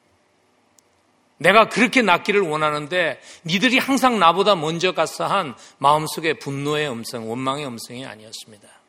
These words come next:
하나님, 내가 걸을 수 없다는 것을 알면서 왜 하나님은 먼저 들어가는 사람이 낫게 하는 그 방법을 선택하셨습니까?" 하는 하나님을 향한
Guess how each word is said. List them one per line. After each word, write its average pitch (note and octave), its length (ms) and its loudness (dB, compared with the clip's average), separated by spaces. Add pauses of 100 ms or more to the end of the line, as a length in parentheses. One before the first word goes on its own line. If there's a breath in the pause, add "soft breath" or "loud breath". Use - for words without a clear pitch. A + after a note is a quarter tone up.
(1200 soft breath)
하나님, A#3+ 340 6
내가 A3 280 6
걸을 A#3+ 240 4
수 B3 180 2
없다는 G#3+ 380 2
것을 A3 200 2
알면서 E3+ 560 2 (200 loud breath)
왜 G#3 200 6
하나님은 A#3 580 2 (180 loud breath)
먼저 G#3+ 340 4
들어가는 A#3 560 2
사람이 G3+ 520 2
낫게 D3 320 2
하는 G3+ 220 0
그 F3+ 120 -4
방법을 F3+ 680 0 (280 loud breath)
선택하셨습니까?" F3+ 1200 -6 (220 soft breath)
하는 C#3 240 -8
하나님을 E3 600 -8
향한 B2+ 420 -6